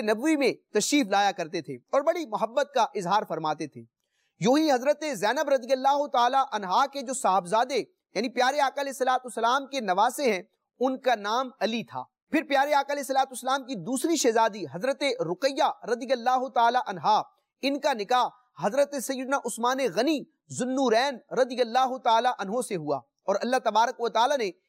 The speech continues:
ان کو بھی اولاد عطا فرمائی۔ ان کو ایک شہزادہ عطا فرمایا، ایک صاحبزادہ عطا فرمایا جن کا نام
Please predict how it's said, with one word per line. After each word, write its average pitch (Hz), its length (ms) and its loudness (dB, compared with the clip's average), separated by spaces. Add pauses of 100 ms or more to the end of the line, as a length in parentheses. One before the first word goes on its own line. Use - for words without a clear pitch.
(240)
ان 294 180 0
کو 370 120 2
بھی 349 120 2
اولاد 247 300 4
عطا 226 280 2
فرمائی۔ 196 340 0 (320)
ان 269 140 -2
کو 285 120 0
ایک 247 160 0
شہزادہ 202 440 0
عطا 247 340 2
فرمایا، 202 460 2
ایک 214 160 -10
صاحبزادہ 208 560 0
عطا 262 320 0
فرمایا 202 300 2 (180)
جن 247 180 -4
کا 233 140 2
نام 220 260 -2